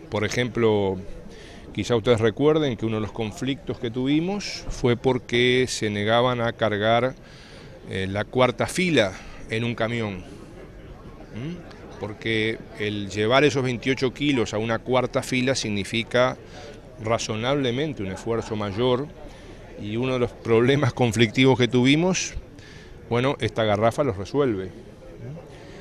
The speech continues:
Creo que eso es un avance. Habrá que ver ahora cuáles son las reacciones de las otras empresas, pero reitero, hemos creado desde ayer con el Ministerio de Industria la,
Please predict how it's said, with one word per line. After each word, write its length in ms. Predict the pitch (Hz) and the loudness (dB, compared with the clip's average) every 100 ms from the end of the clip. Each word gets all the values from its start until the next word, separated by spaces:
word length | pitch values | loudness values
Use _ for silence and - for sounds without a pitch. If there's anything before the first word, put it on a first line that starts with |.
| - - - - | -18 -18 -20 -2
Creo 440 | 117 131 131 120 | 4 6 6 4
que 640 | 117 110 104 101 98 98 - | 2 2 2 2 2 -2 0
eso 260 | 117 110 | 0 0
es 100 | 110 | -4
un 120 | 110 | -4
avance. 520 | 104 113 131 131 185 208 - - - - - - - | -2 0 -2 -4 -8 -12 -12 -14 -14 -16 -18 -18 -10
Habrá 240 | 104 110 117 | -4 0 2
que 160 | 113 | 4
ver 140 | 110 113 | 6 8
ahora 320 | 113 117 110 | 10 10 8
cuáles 340 | 104 110 107 | 6 4 4
son 240 | - 117 110 | 4 2 2
las 140 | 98 | 2
reacciones 1080 | 101 92 - 123 127 117 101 90 - - - 101 95 | 2 2 2 4 4 4 0 -2 -8 -10 -10 -6 -2
de 80 | |
las 200 | 101 95 | 0 0
otras 240 | 117 110 107 | 0 0 -2
empresas, 360 | 101 147 147 | -2 0 0
pero 160 | 127 104 | 0 0
reitero, 680 | 98 98 - 127 113 95 87 - - - | 0 -2 0 2 4 2 -2 -8 -16 -6
hemos 240 | 113 110 | -4 -4
creado 520 | - 107 107 123 120 110 | -2 2 6 8 8 6
desde 220 | 101 98 | 4 2
ayer 380 | 92 113 117 107 | 0 2 2 0
con 240 | - 92 | -6 -6
el 80 | 92 | -4
Ministerio 440 | 95 92 107 107 | -6 -4 -4 -2
de 60 | 104 | 0
Industria 460 | 110 117 113 104 | -2 0 2 2
la, 340 | 92 92 87 | 2 0 0